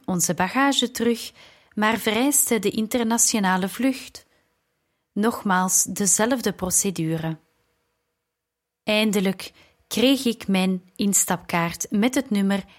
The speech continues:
vijfenzeventig K. Ik was blij. Totaal oververmoeid zocht ik mijn plaats in het vliegtuig. Ik snakte ernaar eindelijk te kunnen neerzitten en uitrusten.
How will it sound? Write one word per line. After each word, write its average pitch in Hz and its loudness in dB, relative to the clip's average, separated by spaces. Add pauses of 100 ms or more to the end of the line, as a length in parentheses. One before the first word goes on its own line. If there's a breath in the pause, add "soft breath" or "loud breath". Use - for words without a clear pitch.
(160 soft breath)
vijfenzeventig 208 0
K. - -8 (640)
Ik - -6
was 175 0
blij. 170 -8 (840 loud breath)
Totaal 202 0 (120)
oververmoeid 220 0 (260 soft breath)
zocht 277 0
ik 208 -4
mijn 226 0
plaats 262 2
in 185 0
het 226 -4
vliegtuig. - -6 (920 loud breath)
Ik 226 -2
snakte 247 2
ernaar 185 0 (320 soft breath)
eindelijk 214 2
te - -6
kunnen 190 0
neerzitten 202 0 (300)
en 240 0
uitrusten. 170 -6